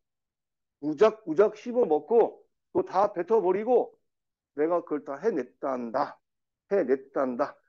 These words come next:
너도 알지? 그런 얘기입니다. I faced it all. 내가 그 모든 것들을 그냥 피하지 않고 마주 바라봤고 I stood tall. 내가 허리를 꼿꼿하게 세우고 서 있었어.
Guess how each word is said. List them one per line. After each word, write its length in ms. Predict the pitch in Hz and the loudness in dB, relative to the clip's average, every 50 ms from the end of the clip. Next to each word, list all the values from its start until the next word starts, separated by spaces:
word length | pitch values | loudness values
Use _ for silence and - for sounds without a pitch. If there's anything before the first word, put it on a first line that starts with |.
| _ _ _ _ - | _ _ _ _ 2
너도 260 | 147 151 165 214 190 | 4 6 8 8 6
알지? 320 | 147 139 139 139 175 - 151 | 6 2 2 0 0 -4 0
그런 200 | 156 185 185 156 | 0 0 0 0
얘기입니다. 540 | 127 120 120 113 107 113 143 202 220 - _ _ _ _ _ _ _ _ _ _ _ _ _ _ _ _ _ _ _ _ - - - - - 330 349 - - - - _ - | -2 -4 -8 -8 -6 -4 -4 -4 -4 -6 _ _ _ _ _ _ _ _ _ _ _ _ _ _ _ _ _ _ _ _ -18 -18 -8 0 6 6 6 4 4 -14 -18 _ 4
I 160 | - 180 214 | 8 8 8
faced 440 | - - - 285 311 277 - - 269 | 8 6 2 2 2 2 2 0 -2
it 160 | 254 - - - | -2 0 4 8
all. 280 | 262 269 214 143 110 - - _ _ _ _ _ _ _ _ _ _ | 10 10 10 10 6 0 -8 _ _ _ _ _ _ _ _ _ _
내가 220 | - 170 220 254 | 2 4 4 4
그 100 | 247 254 | 4 2
모든 360 | 254 170 175 247 269 277 277 262 | 0 0 0 -2 0 0 0 2
것들을 800 | 254 233 240 - - - 220 220 214 226 240 214 151 123 - | 2 0 0 -2 -10 -4 -2 -2 0 0 0 -2 -2 -4 -6
그냥 400 | - 160 185 226 262 285 277 - - _ _ _ _ | -8 -2 2 4 4 4 4 2 -8 _ _ _ _
피하지 360 | - 262 285 262 262 214 233 | 0 4 6 6 6 4 0
않고 500 | 175 170 - - 202 190 165 - - - _ _ _ _ _ _ _ _ _ _ _ _ | -2 -2 0 2 2 2 2 0 -4 -10 _ _ _ _ _ _ _ _ _ _ _ _
마주 580 | - 143 151 160 156 165 165 160 143 127 120 120 - | 0 2 2 2 2 -2 -2 -2 -2 -4 -4 -6 -4
바라봤고 720 | - 180 202 190 180 147 135 - 131 123 170 220 - _ _ _ _ - _ _ _ _ _ _ _ _ _ _ _ _ _ _ _ _ _ _ _ _ _ _ _ _ _ - | 0 2 2 2 2 -2 -4 -6 -8 -6 -6 -8 -10 _ _ _ _ -20 _ _ _ _ _ _ _ _ _ _ _ _ _ _ _ _ _ _ _ _ _ _ _ _ _ -4
I 200 | 139 151 170 190 - | -2 0 0 -2 -4
stood 380 | - - - 208 208 180 180 - | -8 -10 -6 -4 -2 -2 -2 0
tall. 320 | - 220 240 202 135 107 - _ _ _ - | 4 6 6 6 6 4 -2 _ _ _ -8
내가 220 | 139 139 151 160 | -4 -4 -4 -2
허리를 260 | 156 202 214 208 202 - | -2 0 0 0 0 -2
꼿꼿하게 440 | 233 208 - 208 - 202 190 185 | -4 -10 -8 -4 -2 0 -2 -2
세우고 580 | 175 202 233 226 190 190 220 254 254 - - _ _ _ _ _ | -2 -2 -2 0 4 4 4 4 4 0 -6 _ _ _ _ _
서 240 | _ - 214 214 - - | _ -4 -4 -4 -2 -4
있었어. 540 | 151 - - 170 151 - - 170 147 - | -10 -8 -6 -6 -4 -2 0 -2 -2 -2